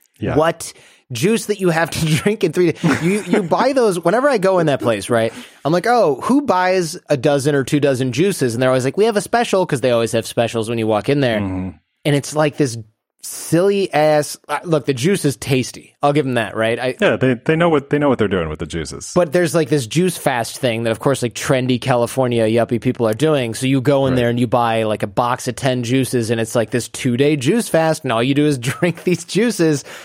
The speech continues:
Speaker 2: So did she just not eat that weekend? She just only drank juice? Is that what she just decided to do?
Speaker 1: Dude, if it were a juice cleanse, at least I could wrap my head around why we were dropping so much money on it.
Speaker 2: Mm-hmm.
Speaker 1: Like, it wasn't even a juice cleanse. It was just like, "Hey, these seem fun." <laughs> Like,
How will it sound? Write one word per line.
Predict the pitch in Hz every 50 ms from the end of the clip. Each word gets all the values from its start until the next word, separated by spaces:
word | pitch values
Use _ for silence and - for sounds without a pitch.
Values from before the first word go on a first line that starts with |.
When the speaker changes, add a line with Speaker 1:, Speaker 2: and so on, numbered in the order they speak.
| - -
Speaker 2:
So | - - 190 180
did | 170 185 175
she | - - 247
just | 254 339 320 -
not | 151 139 131 131 151 - -
eat | 147 151 160 - -
that | 208 196 185 180
weekend? | 202 208 196 208 214 220 226 202
She | 165 151
just | 139 135 - - -
only | 160 147 147 147 151 147 143
drank | 117 127 131 131 127 120
juice? | - 131 139 160 196 190 - - -
Is | 117 107
that | 127 139 156 - - - -
what | 139 135 127
she | - - 135
just | 120 123 117 - -
decided | - 120 - 131 123 123 123 113
to | 113 110
do? | 104 120 143 170 170 - -
Speaker 1:
Dude, | - 127 120 - - -
if | 113 -
it | 147 156
were | 165 143 143 131
a | 110
juice | 92 - 98 95 92 -
cleanse, | - 120 120 120 113
at | 104 95 -
least | 101 101 110 117 110 - -
I | 117
could | 107 - 107 90 87
wrap | 92 87 92 -
my | 104 98
head | 92 80 92 98 95
around | 92 92 90 90 85
why | 82 87 87 87
we | 87 87
were | 85 85
dropping | 80 - 90 82 82 82 85 87 85
so | - - 92
much | 85 80 - 87
money | 80 78 80 85 87
on | 95 101 101
it. | 110 113 123 - _ -
Speaker 2:
Mm-hmm. | 120 120 120 123 127
Speaker 1:
Like, | 113 101 - -
it | 131 107
wasn't | 123 139 131 151 151
even | 139 139 123
a | 101
juice | 92 - 127 165 - -
cleanse. | - 85 - - -
It | 76
was | 92 87
just | 104 113 - -
like, | 143 135 120
"Hey, | 143 196 196 139
these | - 131 156 -
seem | - 151 113 104
fun." | - - 131 113 - 247
<laughs> | - - - - 233 - - _ - - - _ - -
Like, | 156 143 - - - -